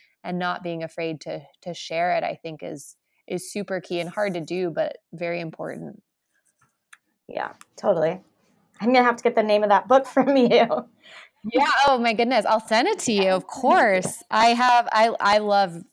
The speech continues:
Speaker 1: I love reading, you know, various, various books or, you know, self-help books or books about career or books about leadership. I always think that I can always get some good nuggets of,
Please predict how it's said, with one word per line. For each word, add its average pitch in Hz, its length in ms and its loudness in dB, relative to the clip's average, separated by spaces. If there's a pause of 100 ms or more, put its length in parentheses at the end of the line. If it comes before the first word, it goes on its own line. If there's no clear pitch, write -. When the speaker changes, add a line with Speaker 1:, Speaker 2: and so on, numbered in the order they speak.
(140)
Speaker 1:
I 190 120 0
love 180 400 0
reading, 170 600 -4
you 175 140 -8
know, 165 140 -6 (540)
various, 190 720 -2 (140)
various 180 380 -2
books - 460 -6
or, 160 340 -4
you 185 100 -6
know, 156 120 -6
self-help 175 500 -6
books 165 380 -4
or 160 180 -4
books 170 240 -10
about 170 200 -6
career 160 540 -6
or 165 200 -6
books 160 220 -8
about 170 160 -8
leadership. 175 580 -6
I 170 100 -4
always 170 220 -6
think - 240 -14
that 160 240 -4 (460)
I 185 80 -4
can 185 180 -10
always 180 260 -4
get - 180 -8
some 180 140 -10
good 165 160 -6
nuggets 160 500 -6
of, 156 300 -4